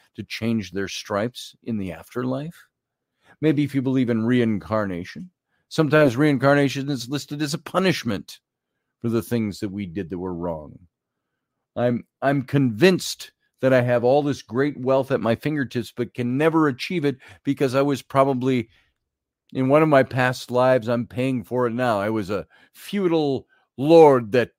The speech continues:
uh, uh, uh, uh, raped his tenants' wives and, and, uh, slapped them all into slavery and beheaded them when I didn't like them and stole all their money.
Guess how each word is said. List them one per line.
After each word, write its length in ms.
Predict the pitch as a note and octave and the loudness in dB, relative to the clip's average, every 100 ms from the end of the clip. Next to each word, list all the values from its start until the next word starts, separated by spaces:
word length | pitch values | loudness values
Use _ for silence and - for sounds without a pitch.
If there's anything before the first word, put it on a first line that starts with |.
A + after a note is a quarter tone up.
| - | -6
uh, 340 | A2+ G#2+ G2+ F2 _ _ _ | -2 0 -2 -4 _ _ _
uh, 220 | - F#2 E2+ | -8 -8 -6
uh, 240 | - F#2 - | -8 -8 -10
uh, 160 | F#2 F#2 | -12 -10
raped 480 | F2 G2+ F3 - - | -10 2 2 2 -6
his 200 | C#3+ - | -6 -6
tenants' 480 | - D#3+ D#3 B2+ - | -4 -4 -2 -6 -2
wives 560 | A#2+ D3 D#3 C3+ G2+ | 2 4 2 0 -6
and, 180 | G#2 E2+ _ _ _ | -10 -12 _ _ _
and, 300 | A2+ A2+ G#2+ | -10 -6 -4
uh, 80 | G#2 | -6
slapped 440 | - - D3+ E3 - | -8 -6 -2 -2 -2
them 120 | D3 | 0
all 240 | C#3+ C#3+ | 0 0
into 120 | C3 | -6
slavery 520 | A2+ - C3 C3 B2 A#2+ | -12 -6 -4 -4 -4 -6
and 120 | A2+ | -6
beheaded 460 | A#2+ G#2 C3 B2 | -6 -4 -4 -4
them 140 | G#2 G#2 | -6 -6
when 100 | G#2 | -6
I 60 | |
didn't 240 | G#2 G#2+ G#2 | -8 -8 -6
like 200 | A#2 - | -6 -8
them 100 | _ _ _ _ _ _ _ _ _ _ | _ _ _ _ _ _ _ _ _ _
and 120 | F2 | -18
stole 320 | - - B2 | -12 -6 -2
all 140 | G#2+ F#2 | -2 -4
their 120 | F2+ | -6
money. 260 | F#2+ A#2 | -6 -6